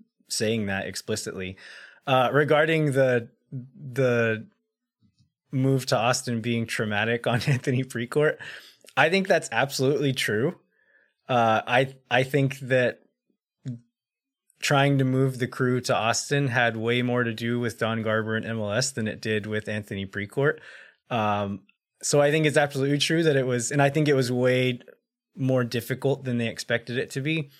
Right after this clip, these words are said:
And so I think it was really traumatic for Anthony Precourt.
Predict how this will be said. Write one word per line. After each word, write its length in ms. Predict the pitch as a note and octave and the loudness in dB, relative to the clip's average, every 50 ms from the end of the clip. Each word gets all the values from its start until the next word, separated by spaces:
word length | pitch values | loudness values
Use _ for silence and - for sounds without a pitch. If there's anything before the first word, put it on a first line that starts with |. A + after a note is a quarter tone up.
| _ _ _ _ _ _ - | _ _ _ _ _ _ -4
And 120 | - C3+ - | -2 0 2
so 100 | D3 C#3 | 4 4
I 60 | C#3 | 4
think 200 | D3+ E3+ D3+ D#3 | 4 2 2 0
it 100 | C#3+ B2 | 0 2
was 300 | C3+ D3+ F#3 F3+ C#3 B2 | 4 4 4 2 2 0
really 240 | B2+ C3+ C3 C3 B2 | 2 2 4 4 2
traumatic 480 | - - A#2+ A#2+ C3 C#3 C3+ A#2+ - | 0 -2 0 2 2 2 2 0 -4
for 200 | - - B2+ B2 | -4 -2 -2 0
Anthony 300 | B2 C3 C3 C#3+ A#2 A2 | 0 0 -2 -2 -4 -4
Precourt. 460 | G#2 - C3 C3+ C3+ D#3 D#3+ D#3 - | -4 -4 -6 -6 -2 0 2 2 2